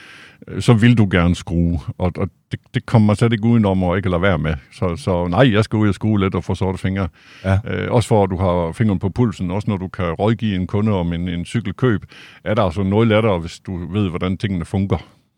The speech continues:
Speaker 2: Men er du også ude at træde pedaler selv? Altså, motionerer du på, på cykel selv?
Speaker 1: Det er meget lidt, må jeg så godt nok erkende.
Speaker 2: Okay.
Speaker 1: Øhm, det er ikke, fordi det ikke siger mig noget, men, men, øh, nu har jeg, øh, en utæt hjerteklap. <laughs>
Speaker 2: Okay.
Speaker 1: Og det gør, at jeg har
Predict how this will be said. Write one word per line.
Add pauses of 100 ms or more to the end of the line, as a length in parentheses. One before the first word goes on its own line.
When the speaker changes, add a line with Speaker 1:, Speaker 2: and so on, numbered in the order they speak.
(160)
Speaker 2:
Men
er
du
også
ude
at
træde
pedaler
selv? (260)
Altså,
motionerer
du
på, (140)
på
cykel
selv? (220)
Speaker 1:
Det
er
meget
lidt,
må
jeg
så
godt
nok
erkende.
Speaker 2:
Okay. (200)
Speaker 1:
Øhm, (1120)
det
er
ikke,
fordi
det
ikke
siger
mig
noget,
men,
men,
øh,
nu
har
jeg, (200)
øh,
en
utæt
hjerteklap. (300)
<laughs>
Speaker 2:
Okay. (140)
Speaker 1:
Og
det
gør, (100)
at
jeg
har